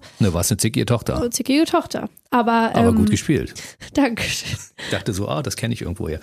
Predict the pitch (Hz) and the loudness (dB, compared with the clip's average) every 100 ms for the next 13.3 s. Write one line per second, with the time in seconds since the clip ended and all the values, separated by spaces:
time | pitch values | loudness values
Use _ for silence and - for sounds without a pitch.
0 | - 262 - 240 220 233 226 226 262 247 | -2 0 2 2 2 2 2 2 4 4
1 | 240 240 - 1077 1077 - 1077 - - 269 | 4 2 -2 -4 -2 -2 -6 -6 -2 0
2 | 262 - - 240 233 226 233 - - - | 0 -4 -2 0 2 2 0 -2 -10 -2
3 | 240 233 - - 247 233 240 240 247 254 | 0 0 -4 -2 0 2 2 2 2 2
4 | 233 233 240 247 247 233 - 220 220 226 | 2 2 0 0 0 0 0 -2 0 0
5 | 226 247 233 - - 226 - 262 233 233 | 0 0 -4 -4 -4 -4 0 2 2 2
6 | 226 220 - 226 - 254 247 - 233 240 | 0 0 0 -2 0 0 0 0 0 2
7 | 240 240 - 233 226 208 247 233 226 240 | 0 -2 -2 -2 0 -2 -2 0 0 -2
8 | - - 240 - 240 262 254 - - - | -2 -2 -2 0 2 2 0 -10 -20 -20
9 | - _ - 240 240 233 233 247 233 233 | -20 _ 0 2 4 4 2 0 2 2
10 | 233 - 226 - 320 - 196 214 233 294 | 0 0 0 2 0 2 0 0 2 2
11 | - - - _ 277 262 254 294 254 254 | 0 -6 -12 _ 0 0 0 -2 0 0
12 | 247 240 226 240 - 262 240 233 240 285 | 2 2 2 0 -2 -4 -2 -4 -4 -4
13 | 262 262 - | -4 -6 -10